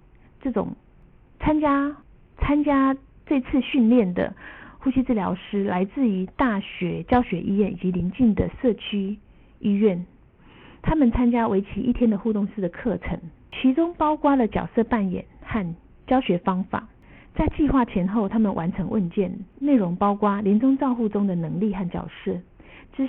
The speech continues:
识的指数。共有七十八位呼吸治疗师参与这项问卷，并完成这项问卷。几乎所有的呼吸治疗师都面临过临终照护的情形，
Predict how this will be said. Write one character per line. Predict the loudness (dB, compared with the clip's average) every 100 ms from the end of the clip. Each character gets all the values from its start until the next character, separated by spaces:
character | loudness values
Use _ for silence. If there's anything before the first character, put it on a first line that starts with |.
| -4
识 |
的 | -4 -4
指 | -6 -12
数。 | -12 -8 -6 -8 -16 -20 -20 -20 -20 -14
共 | -2 2 4
有 | 2 0
七 | -6 -8 -4
十 |
八 | -4 -2
位 | 0 -2
呼 | -2 -4
吸 | -4
治 | -4
疗 | -6 -6 -10
师 | -16 -10 -4 -4 -4 -12 -20 -20 -20 -8
参 | 0 2 4
与 | 2
这 | 0
项 | -2 -2
问 | -2 -2
卷， | 0 -4 -4 -2
并 | 0
完 | 0 -2
成 | -4 -2
这 | -4
项 | -4 -4
问 | -8
卷。 | -6 -8 -8 -18 -20 -20 -20 -20 2
几 | 4
乎 | 4 4
所 | 4
有 | 6
的 | 4
呼 | 4 2
吸 | 0
治 | 0
疗 | 0 0 -4 -4
师 | -2 0 -2 -8 -20 -4
都 | 2 2
面 | 4 4 4
临 | 2
过 | 4 2 2 -6 -2
临 | 4 4
终 | 4
照 | 2 -2
护 | -2
的 | -4
情 | -4 -6
形， | -6 -8 -10